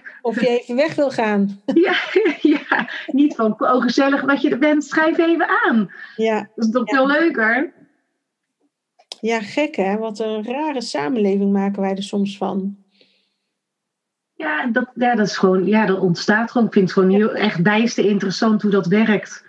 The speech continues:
Speaker 1: Ja.
Speaker 2: Hoe dat soort dingen werken. En ook al in kleine, eh,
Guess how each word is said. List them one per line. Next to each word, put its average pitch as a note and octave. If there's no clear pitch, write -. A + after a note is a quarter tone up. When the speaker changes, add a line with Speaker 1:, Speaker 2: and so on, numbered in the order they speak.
Speaker 1:
Ja. G#3
Speaker 2:
Hoe G3+
dat -
soort G3+
dingen G3+
werken. G3+
En G#3+
ook A3+
al A#3+
in A3+
kleine, A3+
eh, A3